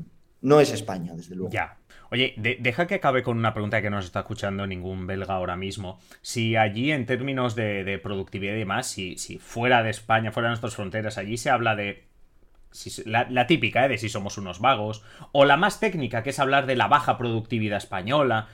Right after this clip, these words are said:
Speaker 2: No sé si esto es real, se comenta afuera, es simplemente un cliché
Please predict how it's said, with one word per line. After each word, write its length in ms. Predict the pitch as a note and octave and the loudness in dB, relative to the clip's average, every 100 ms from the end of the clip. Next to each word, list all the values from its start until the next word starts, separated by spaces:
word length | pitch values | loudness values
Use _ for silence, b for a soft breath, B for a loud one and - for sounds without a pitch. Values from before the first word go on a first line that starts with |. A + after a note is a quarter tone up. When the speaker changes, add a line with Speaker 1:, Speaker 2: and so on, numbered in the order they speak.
| b | b
Speaker 2:
No 60 | G3 | -6
sé 60 | |
si 40 | C#4 | -6
esto 340 | - A#3 - - - - - - | -6 -8 -8 -16 -18 -18 -16 0
es 200 | F#3+ E3 | 2 2
real, 380 | D3+ C3 D3+ D3+ | 2 6 6 6
se 160 | D#3 | 0
comenta 440 | - C3 D3+ D3 B2 | -2 -2 -4 0 2
afuera, 380 | - C#3+ D3+ C#3+ | 2 0 2 2
es 60 | |
simplemente 500 | - D3+ C#3 C3+ C#3 | 2 0 0 -2 -4
un 120 | C3+ | -6
cliché 720 | A#2+ B2+ G#2+ G#2+ C#3 C3+ C3 | -2 -2 -2 -2 0 2 2